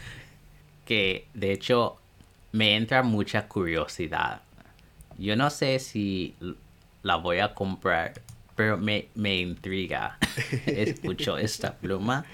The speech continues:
Y yo también tengo curiosidad a ver cómo, cómo cabría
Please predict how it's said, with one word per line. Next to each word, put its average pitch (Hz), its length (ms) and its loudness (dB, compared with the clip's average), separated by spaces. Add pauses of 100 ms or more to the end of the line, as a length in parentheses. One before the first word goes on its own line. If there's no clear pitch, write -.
(880)
Y 110 280 0 (140)
yo 113 220 4
también 110 480 2
tengo 98 540 0
curiosidad 90 760 0
a 98 60 2
ver 90 300 0
cómo, 95 440 0 (600)
cómo 113 360 2
cabría 85 840 0